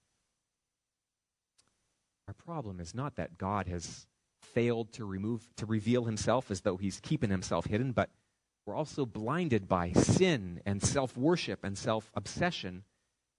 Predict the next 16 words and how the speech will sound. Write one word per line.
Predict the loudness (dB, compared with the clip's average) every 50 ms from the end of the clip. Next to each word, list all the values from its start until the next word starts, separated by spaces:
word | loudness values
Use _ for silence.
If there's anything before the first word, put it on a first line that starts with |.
| _ -4
that | -2 -2 -4 -4
we | -4 -2 -2 -2
refuse | -2 -2 -4 -4 -6 -10 -10 -4 -2 0 0 0 0 -2 -4
to | -6 -6 -6
see | -6 -6 -6 -4 -4 -4
God | -2 -2 -2 -2 -2 -2 -2 -4 -4 -6
and | -6 -6 -4 -4
we | -4 -6
refuse | -6 -4 -6 -6 -8 -8 -8 -6 -2 -2 0 0 -2 -2
to | -4 -4
hear | -2 -2 -2 -2 -2
his | -2 -4 -4 -4
voice | -6 -6 -4 -4 -4 -4 -6 -10 -12 -16 _ _ _ _ _ _ _ _ _ _ _ _ -8
and | -6 -4
we | -2 -2
suppress | -4 -4 -6 -8 -10 -10 -8 -4 -2 -2 -2 -2 -6 -8 -10 -14 -18 -20